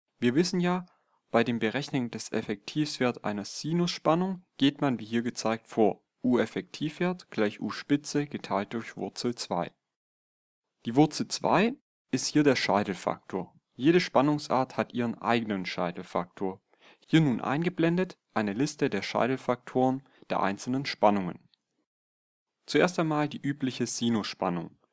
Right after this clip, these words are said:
hat einen Scheitelfaktor von, wie gesagt, Wurzel zwei. Die pulsierende Gleichspannung im Sinus mit dem B zwei U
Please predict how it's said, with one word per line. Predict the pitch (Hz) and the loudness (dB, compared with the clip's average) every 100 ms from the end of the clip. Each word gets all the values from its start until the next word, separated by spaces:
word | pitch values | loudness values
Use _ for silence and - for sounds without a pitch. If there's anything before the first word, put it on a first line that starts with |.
| _ | _
hat | - - | -4 2
einen | 117 107 | 2 2
Scheitelfaktor | - 117 135 147 - 143 - 139 | 0 0 0 -2 -2 -4 -2 -2
von, | - 113 117 120 _ _ _ | 2 2 2 -2 _ _ _
wie | - | -6
gesagt, | 101 98 117 123 - | -6 -2 -2 -2 -4
Wurzel | 104 117 - 117 | 0 0 0 -4
zwei. | - - 98 90 - _ _ _ _ _ _ _ | -4 2 4 4 0 _ _ _ _ _ _ _
Die | 117 | -12
pulsierende | - 127 113 - 175 151 107 | 2 2 2 2 4 4 0
Gleichspannung | - 110 151 - 165 175 202 208 - | 0 0 0 0 0 2 0 -4 -6
im | 117 110 | -4 -4
Sinus | - 139 175 180 180 - _ _ _ | -4 0 2 2 -2 -14 _ _ _
mit | 110 110 | -4 -2
dem | 104 104 | -2 -4
B | - 110 | -4 -4
zwei | - - 101 | -4 0 0
U | - 156 196 | 2 0 0